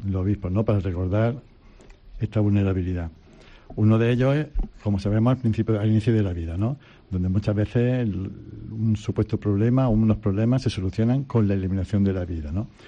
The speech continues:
Entonces, desde la Iglesia tendremos que hacer una seria reflexión, ¿no? Sobre este asunto, sobre todo para <clears throat> buscar estas alternativas reales y acompañar a esas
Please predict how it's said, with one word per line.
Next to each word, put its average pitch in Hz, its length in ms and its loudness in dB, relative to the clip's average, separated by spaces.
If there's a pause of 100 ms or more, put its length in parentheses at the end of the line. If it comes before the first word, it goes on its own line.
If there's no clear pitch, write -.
(400)
Entonces, 104 480 0
desde 90 1040 -2 (140)
la 92 80 -2
Iglesia 92 420 0
tendremos 101 380 2
que 110 80 2
hacer 110 100 0
una 98 460 2 (180)
seria 101 280 -4
reflexión, 107 520 0
¿no? 110 120 2
Sobre 98 220 -2
este 95 120 -2
asunto, 117 480 0 (640)
sobre 98 280 0
todo 104 280 0
para 104 520 0
<clears throat> 165 280 4
buscar 98 420 -2
estas 110 160 -2
alternativas 104 540 -2
reales 113 320 2
y 131 40 0
acompañar 101 560 -2
a 90 120 -2
esas 87 260 -6